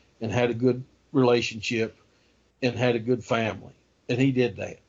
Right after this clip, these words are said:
And, you know, I, I feel so bad for his wife, Donna. I feel so bad for, for his oldest daughter, Celeste, because they lost the baby girl, Colby, and then they lost Buddy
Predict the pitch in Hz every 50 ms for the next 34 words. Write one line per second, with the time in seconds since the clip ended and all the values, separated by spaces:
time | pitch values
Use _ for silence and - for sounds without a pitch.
0 | - - _ _ _ _ _ _ _ _ _ _ _ _ _ _ _ _ _ _
1 | _ - 131 120 113 110 110 107 - - - - 139 127 117 110 113 110 101 -
2 | - - 139 131 131 127 - - 127 127 120 117 113 - - - 156 151 135 120
3 | - - - 147 151 151 139 131 127 131 123 120 107 - - - _ _ _ _
4 | - 139 135 117 107 113 123 123 123 127 120 - - 120 117 120 113 110 107 113
5 | - _ _ _ _ _ _ _ - - 113 - - - 139 135 127 127 - -
6 | 139 131 127 123 131 127 131 127 127 123 120 - - _ _ _ _ _ _ _
7 | _ - - 147 143 135 - - _ - - 131 131 127 123 110 107 123 127 127
8 | 127 123 113 - - 131 120 120 120 120 120 113 - - 127 117 117 117 113 107
9 | - - - 117 - 120 117 101 117 117 117 117 120 120 123 120 120 - - _
10 | _ - - 123 127 131 127 123 123 113 113 117 120 120 113 107 110 110 - _
11 | _ _ _ _ _ _ _ _ - 143 135 139 135 127 123 120 117 117 120 _
12 | _ _ _ _ _ - 139 127 120 123 120 117 120 120 123 120 120 120 - 110
13 | 113 123 123 117 107 104 104